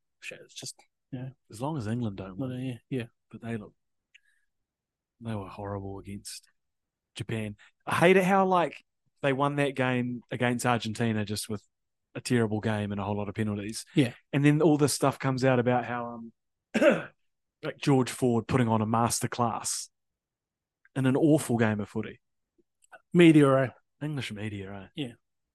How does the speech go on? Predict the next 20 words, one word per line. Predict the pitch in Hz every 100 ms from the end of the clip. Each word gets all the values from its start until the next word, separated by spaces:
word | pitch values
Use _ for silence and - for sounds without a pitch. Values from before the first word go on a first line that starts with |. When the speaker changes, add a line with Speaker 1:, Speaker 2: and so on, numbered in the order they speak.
| _ _ _ _ _ _ _ -
Speaker 2:
Another | 117
Speaker 1:
Uh, | 151 147
Speaker 2:
box. | 151
Speaker 1:
I'd | 180
wanna | 175 170
see | 147 135
France | - 135 131 -
win. | 127 - _ _ -
I |
think | 127 143
they | 131
deserve | 131 131 143
one. | 143 147 143 _ _ _ _ _ _ _ _ _ _ _ _
All | - 139
their | 135 131
heartbreaks, | 139 135 135 139 - - - - - -
um, | 127 123 123 123 117
throughout | 131 120
the | 127
years. | 131 123 -